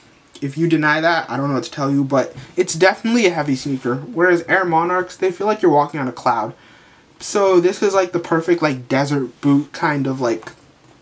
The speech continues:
sneaker combo that for some reason companies get wrong every time. I just hate this sneaker. Like, it looks like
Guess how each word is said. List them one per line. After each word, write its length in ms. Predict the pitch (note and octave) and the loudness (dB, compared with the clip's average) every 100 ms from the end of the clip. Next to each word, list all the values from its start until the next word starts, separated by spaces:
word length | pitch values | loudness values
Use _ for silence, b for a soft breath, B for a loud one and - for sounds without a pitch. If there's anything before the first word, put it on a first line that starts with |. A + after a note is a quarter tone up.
| _ | _
sneaker 540 | - - - E3 E3 F3 | -10 -6 0 0 2 2
combo 580 | G#3 F3+ F#3 F3+ F#3 F#3 B B B B | 2 0 2 2 0 -4 B B B B
that 340 | F#3+ E3+ - - | 0 0 -4 -10
for 220 | - F#3+ | -4 -2
some 280 | - F3 F3+ | 0 2 4
reason 400 | F3 D#3+ D#3+ D#3 | 4 4 0 0
companies 480 | D#3+ D#3 E3 D#3 | 0 0 0 0
get 180 | C#3+ B2+ | 0 -2
wrong 300 | C#3 C3+ C#3 | 0 0 0
every 280 | A#2+ B2+ B2 | -2 -2 -4
time. 140 | C#3+ - | -6 -10
I 100 | G#3+ | -4
just 260 | A#3+ D#3 | -2 -2
hate 280 | - C#3+ B2 | -4 -4 -2
this 180 | C#3+ C3+ | -4 -4
sneaker. 440 | - C3+ C3 A#2+ | -4 -4 0 0
Like, 200 | A#2 B2 | 0 0
it 140 | F#3 F3 | 0 2
looks 220 | G#3+ G#3+ | 0 0
like 160 | G#3 | -6